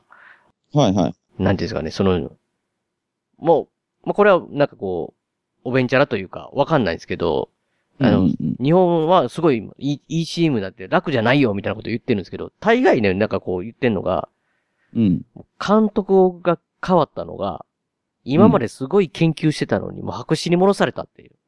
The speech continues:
Speaker 1: うんうんうんうん。
Speaker 2: これが奇襲だとか言って、なんか、<laughs> みんな困っ-、
Speaker 1: いや、だ-、
Speaker 2: みんな困ってるっていう。
Speaker 1: いや、でもそれ、それでもあの、どっちかっていうとハリルもやってる体なんですけどね。
Speaker 2: <laughs> そうなんです。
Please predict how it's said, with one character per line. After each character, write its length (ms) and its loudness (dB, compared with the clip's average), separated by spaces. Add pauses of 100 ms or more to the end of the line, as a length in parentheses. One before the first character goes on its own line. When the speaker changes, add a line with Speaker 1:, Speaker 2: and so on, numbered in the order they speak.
(1040)
Speaker 1:
う 40 6
ん 20 8
う 40 10
ん 20 10
う 40 8
ん 120 8
う 20 8
ん。 20 10
Speaker 2:
こ 120 10
れ 60 2
が 60 6
奇 120 2
襲 240 4
だ 200 0 (100)
と 100 -8
か 100 -10
言 80 -10
っ 20 -18
て、 100 -14
な 100 -14
ん 20 -16
か、 120 -12 (460)
<laughs> 420 -20
み 100 -2
ん 40 -4
な 80 0
困 200 4
っ-、 60 6
Speaker 1:
い 40 4
や、 60 4
だ-、 80 -2
Speaker 2:
み 100 -8
ん 40 -12
な 80 2
困 180 -4
っ 100 0
て 80 -10
る 60 -8
っ 40 -18
て 100 -14
い 60 -4
う。 20 2
Speaker 1:
い 40 2 (840)
や、 120 6
で 60 4
も 60 2
そ 140 2
れ、 80 8 (640)
そ 160 4
れ 100 6
で 140 4
も 220 6
あ 40 4
の、 520 2
ど 160 2
っ 40 4
ち 60 2
か 0 -
っ 0 -
て 0 -
い 60 2
う 40 0
と 60 0
ハ 140 2
リ 100 6
ル 100 6
も 120 4
や 120 4
っ 40 2
て 220 2
る 120 4
体 340 4
な 160 0
ん 40 2
で 100 0
す 100 -4
け 60 -6
ど 60 -8
ね。 60 -10
Speaker 2:
<laughs> 0 -
そ 80 -4
う 20 -4
な 80 0
ん 20 -12
で 60 -16
す。 100 -20